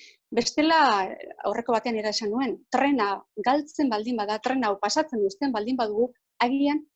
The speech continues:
beranduegi, agian ez, beranduegi izango da.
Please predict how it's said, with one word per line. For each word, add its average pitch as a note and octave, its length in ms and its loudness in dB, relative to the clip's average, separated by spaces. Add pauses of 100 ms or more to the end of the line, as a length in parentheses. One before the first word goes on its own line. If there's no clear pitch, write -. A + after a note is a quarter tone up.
beranduegi, A#3+ 1000 2
agian B3+ 200 -4
ez, G#3 140 -10
beranduegi A#3 720 0
izango G#3 400 -4
da. F#3 180 -6